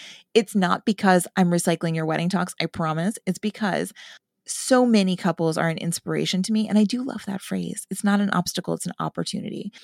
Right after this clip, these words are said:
So it's an opportunity for them to learn about one another and for them to celebrate together and for them to demonstrate to one another how they experience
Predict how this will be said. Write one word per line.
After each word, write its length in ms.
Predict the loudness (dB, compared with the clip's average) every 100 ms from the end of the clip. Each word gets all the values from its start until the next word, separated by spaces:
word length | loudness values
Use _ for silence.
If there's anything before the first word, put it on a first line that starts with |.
| -20 -6
So 380 | 0 0 0 -8 _ _ _ _ _ _ _
it's 140 | -2 0
an 120 | -4 0
opportunity 720 | 0 2 -2 0 2 2 0
for 400 | 0 0 2 2 0
them 240 | 0 2
to 140 | 2
learn 240 | 0 0 0
about 240 | 0 2
one 100 | 2
another 480 | 2 2 -2 -4 -8 -14 -20 -14 -4
and 100 | 0
for 140 | 2
them 340 | 2 2 0 -2
to 180 | -4 -4
celebrate 600 | 0 0 2 2 0 0
together 520 | -2 0 2 0 0 -2
and 120 | -2
for 120 | 0
them 180 | 0 0
to 120 | -2
demonstrate 600 | -2 -2 -2 -4 -4 -4 -4
to 80 |
one 140 | -2 -2
another 520 | -2 -2 -2 -2 -4 -10 -20 _ _ -8
how 240 | 2 4
they 120 | 6 4
experience 720 | 2 2 4 6 4 2